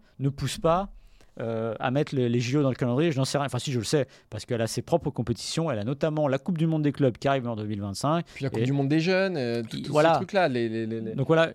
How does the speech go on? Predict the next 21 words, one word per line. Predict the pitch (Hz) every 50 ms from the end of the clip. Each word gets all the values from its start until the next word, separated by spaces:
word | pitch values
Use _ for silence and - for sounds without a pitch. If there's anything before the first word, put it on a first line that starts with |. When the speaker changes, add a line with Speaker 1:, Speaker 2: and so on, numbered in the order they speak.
| - 120
Speaker 1:
mais | 160 156 143
je | 147 147 170
comprends | 143 - 175 135 156 170
pas | 156 220 196
vraiment | 156 156 160 190
que | 185 -
la | 160 139
fifa, | - 135 127 185 185
moi | 151 175 190
je | 151 143
serais | - 151
Speaker 2:
Ouais. | 143 123
Speaker 1:
la |
fifa, | - 117 107 170 190
je | 143 135
ne | 123 120
m'associerais | 127 127 - - 143 - - - 135 131 139 - -
absolument | 185 185 - - 165 151 131 120 120 -
pas | - 127 110
à | 101
ça, | - - - 190 214 226 220